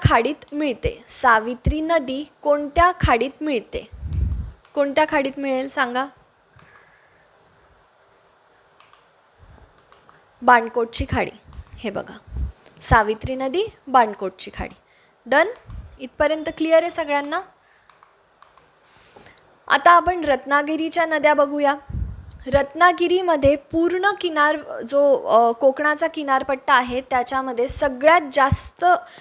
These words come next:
कोणत्या जिल्ह्यामध्ये जर नद्या, अ, तयार होतात,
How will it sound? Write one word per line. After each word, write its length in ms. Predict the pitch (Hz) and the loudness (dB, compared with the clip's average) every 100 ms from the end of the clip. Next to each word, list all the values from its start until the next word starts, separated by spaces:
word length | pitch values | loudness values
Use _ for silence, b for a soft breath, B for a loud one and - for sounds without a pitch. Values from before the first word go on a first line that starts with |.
| B B | B B
कोणत्या 340 | 302 302 294 320 | -2 0 2 2
जिल्ह्यामध्ये 640 | 294 277 277 285 269 285 | 0 0 0 0 0 -2
जर 200 | 285 285 | 0 -2
नद्या, 420 | 277 240 240 254 285 B B B | 0 0 4 2 2 B B B
अ, 200 | 233 233 233 | 2 2 4
तयार 280 | 269 254 277 | 4 4 2
होतात, 360 | 277 311 226 | -2 0 0